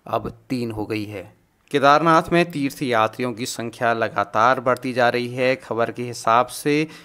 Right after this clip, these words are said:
तीन दिन में पिछहत्तर हजार एक सौ उनतालीस लोग दर्शन कर चुके हैं।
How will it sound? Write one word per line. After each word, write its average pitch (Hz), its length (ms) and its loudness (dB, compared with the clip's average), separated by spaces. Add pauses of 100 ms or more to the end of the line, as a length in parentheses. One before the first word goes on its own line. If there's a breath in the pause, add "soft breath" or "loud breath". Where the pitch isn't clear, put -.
(580 loud breath)
तीन 196 260 0
दिन 156 140 4
में 135 280 0
पिछहत्तर 135 540 -2
हजार 120 540 2
एक 113 120 -4
सौ - 140 -6
उनतालीस 113 720 -2
लोग 117 320 -4
दर्शन 120 400 -4
कर 117 180 -4
चुके 110 280 -12
हैं। 101 380 -18